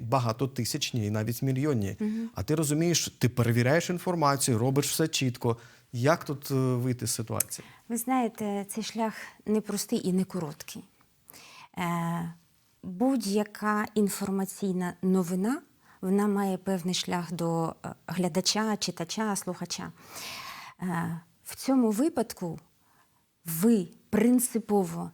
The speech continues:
Speaker 2: не маєте опускатися на отой рівень.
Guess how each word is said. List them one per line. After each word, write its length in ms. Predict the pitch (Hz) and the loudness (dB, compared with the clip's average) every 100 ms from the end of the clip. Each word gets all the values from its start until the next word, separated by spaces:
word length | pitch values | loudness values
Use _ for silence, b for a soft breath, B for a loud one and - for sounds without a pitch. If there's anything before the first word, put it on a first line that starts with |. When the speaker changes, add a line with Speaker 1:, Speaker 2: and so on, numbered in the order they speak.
| _ | _
Speaker 2:
не 260 | 196 208 208 | 6 8 8
маєте 580 | 214 226 185 175 175 - | 6 6 2 0 -6 2
опускатися 1000 | 220 214 196 - - 208 220 175 - 156 - | 2 2 0 -2 2 0 2 -6 -4 -10 0
на 180 | 180 175 | 2 2
отой 300 | 170 165 165 | 0 -2 -2
рівень. 380 | 165 156 165 | 0 -4 -8